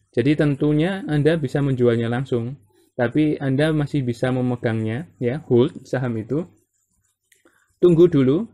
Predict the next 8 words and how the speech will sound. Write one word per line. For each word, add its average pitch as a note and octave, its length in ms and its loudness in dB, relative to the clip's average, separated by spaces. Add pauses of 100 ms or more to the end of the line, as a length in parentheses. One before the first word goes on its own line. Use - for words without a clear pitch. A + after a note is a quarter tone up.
(100)
sampai C#3+ 560 -2 (380)
dia C3+ 240 4
turun, C3+ 320 2
apakah D3 640 -4
ketika D3+ 400 -2
dia C#3 240 0
turun D3+ 480 -2 (400)
ke C3+ 480 2